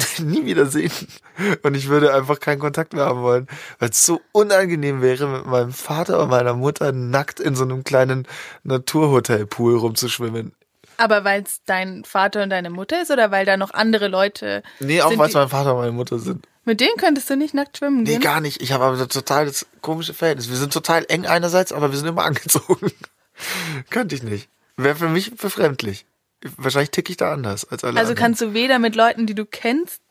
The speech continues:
Speaker 2: nackt sein, noch mit Fremden in der Sauna.
Speaker 1: Ja, ich
Speaker 2: Du hast
Speaker 1: glaub,
Speaker 2: einfach
Speaker 1: ich
Speaker 2: generell so ein Problem mit Nacktsein.
Speaker 1: Ich glaube, ja. Aber ich bin beim, beim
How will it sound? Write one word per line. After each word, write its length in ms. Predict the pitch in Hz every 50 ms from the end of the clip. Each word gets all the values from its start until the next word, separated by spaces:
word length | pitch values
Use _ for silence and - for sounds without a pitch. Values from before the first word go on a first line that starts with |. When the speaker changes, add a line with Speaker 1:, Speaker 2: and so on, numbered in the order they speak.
| _ _ -
Speaker 2:
nackt 400 | - 240 262 285 277 - _ -
sein, 280 | 277 262 247 233 226
noch 280 | 226 254 277 - - -
mit 460 | 240 233 240 233 - _ - - -
Fremden 380 | - - - - 262 247 240 233
in 120 | 226 220
der 100 | 214 214
Sauna. 340 | 208 - 190 190 180 170 - - _ _ -
Speaker 1:
Ja, 80 | 139 127
ich 40 | 117
Speaker 2:
Du 40 | 240
hast 40 | 247
Speaker 1:
glaub, 100 | 233 247
Speaker 2:
einfach 140 | 285 285 262
Speaker 1:
ich 40 | -
Speaker 2:
generell 340 | 269 277 285 277 262 254 247
so 40 | 247
ein 80 | 240 226
Problem 340 | - 226 214 214 226 220 214
mit 120 | 208 -
Nacktsein. 520 | - 208 - _ _ - - - - 214 - _ _
Speaker 1:
Ich 120 | - - -
glaube, 240 | - 101 98 113 113
ja. 380 | 101 90 73 80 - - - _ _ _ _ _ _ _ _ -
Aber 160 | 135 160 180
ich 140 | 170 - -
bin 300 | 143 131 135 143 170 185
beim, 280 | 185 190 165 147 143 - -
beim 580 | 135 135 120 139 131 127 123 123 120 117 113